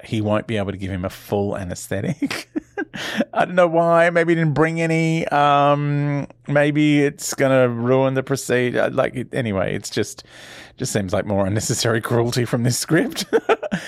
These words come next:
Um, Stike starts moaning about it taking too long. "Are we there yet? Are we <laughs> there yet?" Oh, what a whingy Sontaran.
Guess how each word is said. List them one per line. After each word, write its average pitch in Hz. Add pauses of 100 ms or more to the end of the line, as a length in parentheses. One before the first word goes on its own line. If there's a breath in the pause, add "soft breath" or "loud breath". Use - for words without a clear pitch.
(280 loud breath)
Um, 123
Stike 135
starts 110
moaning 110
about 113
it 101
taking 120
too 127
long. 131
"Are 160
we 175
there 196
yet? 196
Are 175
we 175
<laughs> -
there -
yet?" - (520 loud breath)
Oh, 151
what 131
a 160
whingy 143
Sontaran. 117